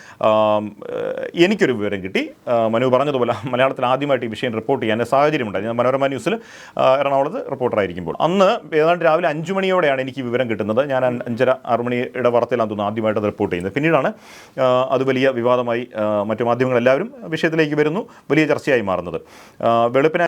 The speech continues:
ആ, നാല് മണിക്ക് അഞ്ച് മണിക്ക് മറ്റോ എന്നെ വിളിച്ചുണർത്തി പറഞ്ഞൊരു ഓഫ്-, ഏ, ഒരു സോഴ്സ് ഉണ്ട്. ഞാൻ നമുക്ക് ആ, അടുത്ത ദിവസങ്ങൾ ആ, അതും, ആ, വിളിച്ചത് അതൊരു വളരെ പ്രധാനപ്പെട്ട ഒരു ഇടപെടലായിരുന്നു. അത് ഒരു ഉദ്യോഗസ്ഥൻ എന്നുള്ള നിലയ്ക്ക് അദ്ദേഹം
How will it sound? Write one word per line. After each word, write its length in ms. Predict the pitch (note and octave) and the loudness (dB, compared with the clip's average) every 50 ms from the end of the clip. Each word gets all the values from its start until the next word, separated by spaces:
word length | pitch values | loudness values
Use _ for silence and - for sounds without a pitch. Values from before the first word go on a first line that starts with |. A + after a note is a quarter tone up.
| D#3 D3 | 0 0
ആ, 120 | C#3+ C#3+ D3 D3 | 0 0 0 0
നാല് 140 | D3 D3+ E3 F#3 | 0 2 2 2
മണിക്ക് 160 | F#3+ F#3+ F3+ E3 | 2 2 2 0
അഞ്ച് 140 | E3 E3 | 2 0
മണിക്ക് 180 | F#3 F3+ E3+ F3 | -2 -2 0 -2
മറ്റോ 220 | E3+ D#3+ E3+ E3 D#3 | -2 0 2 0 2
എന്നെ 160 | D#3+ E3 E3 - - | 2 0 0 0 0
വിളിച്ചുണർത്തി 400 | D3+ D3+ D3 F3 D#3+ D#3 D3+ E3 D#3 - | -2 -2 0 0 -2 -2 -2 -4 0 0
പറഞ്ഞൊരു 260 | D3 D3 D3+ D#3 D3+ D3+ | 0 2 2 2 0 0
ഓഫ്-, 140 | D3 - - - | -2 -4 -2 0
ഏ, 40 | C#3+ C#3 C#3 C#3 | 2 2 2 2
ഒരു 80 | C#3+ D3 C#3+ - | 0 -2 0 2
സോഴ്സ് 260 | D3 D#3+ D#3+ D#3+ D3 | 2 2 2 0 -2
ഉണ്ട്. 120 | A#2 A#2 | -2 -2
ഞാൻ 80 | B2 C3 C3+ | -2 -2 -2
നമുക്ക് 140 | B2+ B2+ | 0 0
ആ, 220 | C#3 C3+ - C3 C3+ C3 C#3 C3 C3 | 0 0 2 0 0 -2 0 -2 -4
അടുത്ത 140 | C3 C3+ D#3 | 0 0 -2
ദിവസങ്ങൾ 260 | C#3+ D3 C#3+ C#3 C#3 | -2 -2 -2 -2 -2
ആ, 380 | - - - B2 B2+ C3 B2+ A#2+ A#2 | -4 -2 -2 0 0 0 0 2 0
അതും, 220 | A#2 C3 C#3+ D3 C#3+ - _ A#2+ | 0 0 0 -2 -4 -10 _ -2
ആ, 180 | B2 A#2+ A#2+ A#2 A#2 | 0 0 0 2 0
വിളിച്ചത് 300 | B2 - - - B2 C3 B2 | 0 -2 -2 -4 -2 0 0
അതൊരു 240 | B2+ C3+ C#3 C#3 C#3+ C#3 - A#2+ | 2 2 0 -2 -4 -8 -2 2
വളരെ 160 | B2+ C#3+ E3 E3+ | 2 2 2 2
പ്രധാനപ്പെട്ട 380 | D3+ D3 D3 D#3 D#3+ D#3+ D#3 C#3+ | -2 -4 -2 -4 -4 -2 -2 0
ഒരു 60 | C#3 | 0
ഇടപെടലായിരുന്നു. 480 | C#3 D#3+ F3 F3 C#3+ G#2+ F#2+ F#2 F2+ D#2+ D#2+ | 0 0 0 0 0 0 -4 -6 -10 -10 -10
അത് 80 | - - - - - - - - | -12 -14 -16 -20 -20 -20 -16 -10
ഒരു 80 | - A#2 B2 | -10 -4 2
ഉദ്യോഗസ്ഥൻ 300 | C3+ D#3+ F3 E3+ - F3+ | 2 2 4 2 0 -2
എന്നുള്ള 180 | F3 E3+ D#3+ D#3+ D#3 | 0 0 2 2 0
നിലയ്ക്ക് 180 | D3+ D3 C#3+ C#3 | 2 0 0 0
അദ്ദേഹം 200 | C#3+ D3 D3+ | 0 -2 0